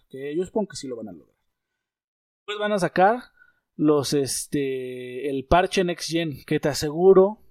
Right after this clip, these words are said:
y te lo puedo jurar, va a tener también problemas.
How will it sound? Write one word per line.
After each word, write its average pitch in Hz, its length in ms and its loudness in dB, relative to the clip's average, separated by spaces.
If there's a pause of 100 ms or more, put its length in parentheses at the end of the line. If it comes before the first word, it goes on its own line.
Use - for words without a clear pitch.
(180)
y 147 180 -10
te 143 140 -2
lo 131 200 -4
puedo 170 200 -6
jurar, 151 400 -4
va 151 60 0
a - 40 -6
tener 143 280 -6
también 131 340 -4
problemas. 160 640 -2